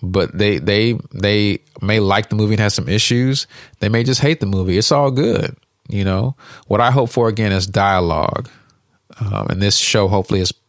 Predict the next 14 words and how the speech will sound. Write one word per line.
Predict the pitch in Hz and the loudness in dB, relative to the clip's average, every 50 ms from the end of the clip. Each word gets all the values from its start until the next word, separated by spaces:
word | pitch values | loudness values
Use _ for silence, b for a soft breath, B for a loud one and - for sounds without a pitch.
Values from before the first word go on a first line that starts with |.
| _ - | _ -8
is | - - - | -6 -6 -4
part | - - 98 92 90 | -2 0 0 0 0
of | 90 | 0
that. | 85 - - - - _ _ _ _ B B B B B B B B | -2 -2 -4 -6 -10 _ _ _ _ B B B B B B B B
'Cause | - 120 107 | -6 -4 -2
there | 131 120 | -2 -2
are | - 113 | 0 0
so | 113 - - - - - - - 123 135 143 143 | 0 0 0 0 0 0 0 0 0 0 0 0
many | 139 139 139 147 139 131 131 - | 0 0 0 0 0 0 -2 0
issues | - 127 131 127 - - - 110 101 95 92 87 85 - | 0 0 0 0 0 0 0 0 0 -2 -2 -4 -4 -4
that | - 107 101 | -4 -4 -2
can | - 110 98 | -2 -2 -2
be | 101 101 | -2 -2
discussed | 95 98 95 - - - - 110 107 104 104 101 - - | 0 0 0 -2 -2 -2 0 0 2 2 0 -2 -4 -8